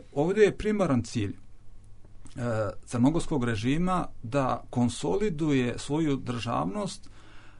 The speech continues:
na način da će srpski faktor u Crnoj Gori biti, e, imobilisan, a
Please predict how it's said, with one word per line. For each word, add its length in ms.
na 180
način 600
da 160
će 240
srpski 640
faktor 480
u 60
Crnoj 400
Gori 380
biti, 640
e, 60
imobilisan, 640
a 340